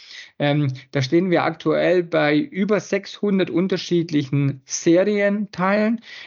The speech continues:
äh, die komplett freigegeben sind und in der Stückzahl zu über siebzigtausend in unseren Fahrzeugen bis zum heutigen Tag verbaut sind. Also sprich,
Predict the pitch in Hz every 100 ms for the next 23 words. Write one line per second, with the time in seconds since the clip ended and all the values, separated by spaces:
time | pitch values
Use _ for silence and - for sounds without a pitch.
0 | - 139 139 143 135 156 156 139 160 -
1 | 131 160 190 208 180 196 190 185 - 202
2 | 226 233 - - - 160 170 165 160 151
3 | 131 202 - - 190 170 165 160 147 -
4 | 151 151 175 170 - 165 - 160 131 -
5 | 139 160 160 135 131 127 143 139 127 127
6 | 123 127 135 - 127 123 120 127 127 127
7 | 135 135 131 120 - 117 131 123 - 120
8 | 131 - 80 - 127 143 - 175 220 -